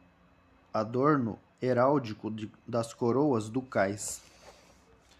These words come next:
"Assentam-lhe bem.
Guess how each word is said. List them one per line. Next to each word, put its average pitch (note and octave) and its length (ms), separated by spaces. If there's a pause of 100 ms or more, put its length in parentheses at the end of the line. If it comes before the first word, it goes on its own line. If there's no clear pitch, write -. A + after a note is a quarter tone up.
(1120)
"Assentam-lhe A#2+ 920 (800)
bem. C3+ 380